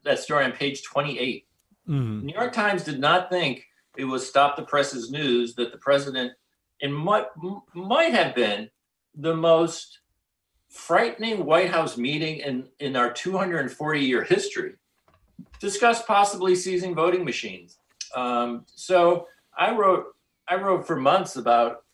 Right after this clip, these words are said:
Speaker 1: you know, how the media wasn't just, it, it was a slow motion coup up until the insurrection of January sixth. And it was, if you go back to the very beginning, um, there was talk about, well,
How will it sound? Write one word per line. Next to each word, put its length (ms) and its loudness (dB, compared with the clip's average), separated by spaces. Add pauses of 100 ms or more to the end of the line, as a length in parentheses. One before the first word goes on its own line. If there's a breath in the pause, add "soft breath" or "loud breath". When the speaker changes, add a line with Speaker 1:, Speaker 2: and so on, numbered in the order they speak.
(140)
Speaker 1:
you 100 -12
know, 160 -4
how 140 -6
the 80 -6
media 360 -4
wasn't 480 2
just, 360 -6 (500)
it, 200 -8 (100)
it 80 -6
was 320 4
a 60 -2
slow 280 2
motion 340 -2
coup 280 -4
up 160 2
until 520 -2 (220)
the 120 -10
insurrection 560 -2
of 100 -8
January 460 -2
sixth. 500 -4 (640)
And 160 2
it 20 0
was, 380 0 (180)
if 240 0
you 60 -12
go 160 0
back 200 4
to 80 -10
the 100 -4
very 440 0
beginning, 600 -4 (720)
um, 520 -6
there 120 2
was 160 -2
talk 260 2
about, 320 2
well, 540 4